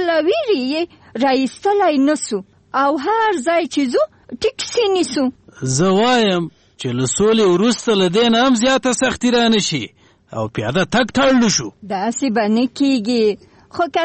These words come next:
Speaker 1: داسې وسول، لا ښه ده. ډنګر به سو. د خېټو وازګې به مو ویلې سي. روغتیا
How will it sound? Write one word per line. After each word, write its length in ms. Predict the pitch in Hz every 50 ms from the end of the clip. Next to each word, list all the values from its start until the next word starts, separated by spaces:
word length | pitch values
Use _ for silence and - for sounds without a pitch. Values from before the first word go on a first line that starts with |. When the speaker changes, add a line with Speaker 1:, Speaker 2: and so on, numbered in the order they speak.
| 302 262 359
Speaker 1:
داسې 280 | 370 381 427 - 381 359 339
وسول، 420 | 539 554 - - - 269 294 320 320 - - - -
لا 240 | 277 311 415 523 605 659 679 - -
ښه 140 | - 508 466 269
ده. 100 | 339 330 320 - _ _ _ _ - 208 233
ډنګر 440 | 262 240 226 220 202 294 370 508 571 508
به 80 | 508 466 427 -
سو. 120 | - 330 294 254 - _ _ _ _ - 214
د 100 | 269 285 -
خېټو 340 | - 381 381 427 - 381 349 370 339 415
وازګې 400 | 466 523 554 508 508 508 523 480 440
به 80 | 480 427 370
مو 80 | 359 359 330 302
ویلې 300 | 330 339 302 294 302 285 - -
سي. 140 | - 269 262 - - _ -
روغتیا 580 | 240 240 247 269 254 - - - - 277 294